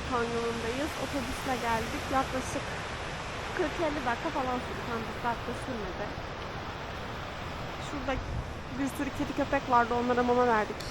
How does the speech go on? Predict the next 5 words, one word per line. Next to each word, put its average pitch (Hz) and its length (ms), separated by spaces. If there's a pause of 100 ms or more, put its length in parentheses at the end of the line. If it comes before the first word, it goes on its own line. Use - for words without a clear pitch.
(260)
ileride. 208 360 (1500)
Ama 277 180
çok 262 260
vardı 202 360
ya. 214 360